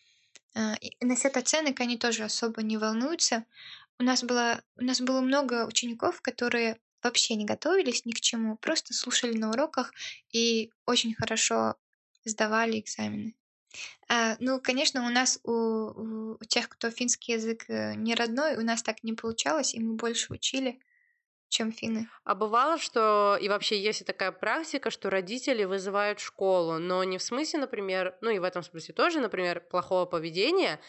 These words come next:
Speaker 2: или просто на какую-то встречу? Вот как часто родители приглашают, чтобы обсудить, там, я не знаю, успеваемость ребёнка, будущее ребёнка и так далее?
Speaker 1: Около двух раз в год бывают, э, встречи.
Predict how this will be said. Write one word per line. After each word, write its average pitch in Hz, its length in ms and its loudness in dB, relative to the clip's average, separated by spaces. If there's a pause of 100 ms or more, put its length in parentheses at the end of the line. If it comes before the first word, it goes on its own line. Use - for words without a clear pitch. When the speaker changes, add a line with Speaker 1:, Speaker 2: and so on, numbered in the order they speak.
(280)
Speaker 2:
или 214 180 0
просто 220 400 0
на 208 100 2
какую-то 196 400 -2
встречу? 170 640 -4
Вот 170 140 0
как 214 240 -4
часто 196 560 -2 (120)
родители 226 600 -2
приглашают, 190 640 -2
чтобы 180 380 -2
обсудить, 165 600 -8
там, 151 160 -4
я 151 140 -4
не 151 120 -8
знаю, 151 320 -6
успеваемость 214 800 0
ребёнка, 190 520 -2
будущее 196 520 -4
ребёнка 175 460 -4
и 165 40 -10
так 165 220 -8
далее? 156 420 -6 (220)
Speaker 1:
Около 302 420 2
двух 233 500 -2
раз 233 320 2
в - 40 -16
год 269 380 0
бывают, 240 680 0
э, 214 100 -2
встречи. 254 800 2